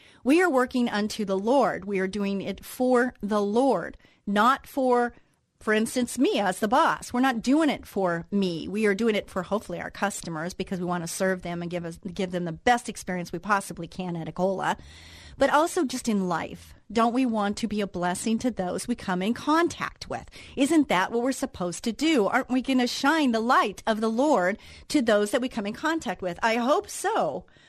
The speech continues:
I think that's what we're supposed to do. So that was Bible Gateway.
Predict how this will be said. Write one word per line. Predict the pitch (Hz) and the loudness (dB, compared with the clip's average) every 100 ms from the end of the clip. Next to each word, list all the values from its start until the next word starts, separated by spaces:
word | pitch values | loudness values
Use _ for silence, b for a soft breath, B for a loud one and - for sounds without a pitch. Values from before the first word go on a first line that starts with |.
| b | b
I | - 226 | -4 -2
think | 269 277 | 0 2
that's | 294 - | 0 0
what | 247 | -2
we're | 277 | -2
supposed | 269 302 - 180 170 - | -4 -6 -6 -6 -6 -8
to | 247 | -8
do. | 233 285 311 226 165 170 _ b b b | -6 -4 -2 -2 -2 -8 _ b b b
So | - | -4
that | 226 | -2
was | 214 | 0
Bible | 190 180 170 | -2 -6 -6
Gateway. | 160 180 226 | -8 -6 -8